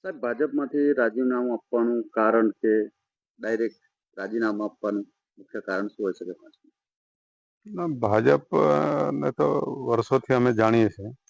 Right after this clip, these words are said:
Speaker 2: કોંગ્રેસને બી જાણીએ છીએ અને બધા અમારી માન્ય છોટુભાઈ વસાવા જે લડત છે અમે લડ્યા છે.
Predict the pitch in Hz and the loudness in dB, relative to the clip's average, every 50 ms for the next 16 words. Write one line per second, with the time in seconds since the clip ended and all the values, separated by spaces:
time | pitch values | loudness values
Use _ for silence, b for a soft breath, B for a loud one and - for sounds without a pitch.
0 | _ _ _ _ _ _ _ _ _ _ _ _ _ - 110 113 113 120 123 110 | _ _ _ _ _ _ _ _ _ _ _ _ _ -4 -2 0 0 0 0 0
1 | - 127 120 110 113 107 104 101 104 104 104 104 98 - - - 117 139 151 _ | 0 -2 2 2 2 2 4 2 2 2 2 0 -2 -6 -8 -8 -8 -8 -12 _
2 | _ _ _ _ _ _ _ 67 67 67 69 69 67 135 131 69 69 - 131 135 | _ _ _ _ _ _ _ -14 -10 -8 -8 -6 -6 -2 0 0 0 2 0 0
3 | 131 - - - 120 110 107 113 117 120 120 120 120 117 110 110 110 113 117 117 | -2 -6 -6 -2 0 2 2 4 4 4 4 4 4 2 2 2 2 2 2 0
4 | 117 113 113 117 - _ - - 113 107 120 113 113 117 113 110 101 - - 120 | 0 -2 -2 -6 -10 _ -4 -4 -2 -2 -2 0 2 2 4 2 2 2 2 2
5 | 110 110 110 107 110 117 139 _ _ _ _ _ _ _ _ _ - 113 104 104 | 4 4 4 2 0 -4 -8 _ _ _ _ _ _ _ _ _ -12 -10 -6 -4
6 | 110 117 120 110 - - 113 110 104 110 113 113 120 123 127 127 120 104 - - | 0 0 -2 -2 -2 -2 -2 0 0 0 -2 2 2 4 4 4 4 2 0 -6
7 | 90 | -16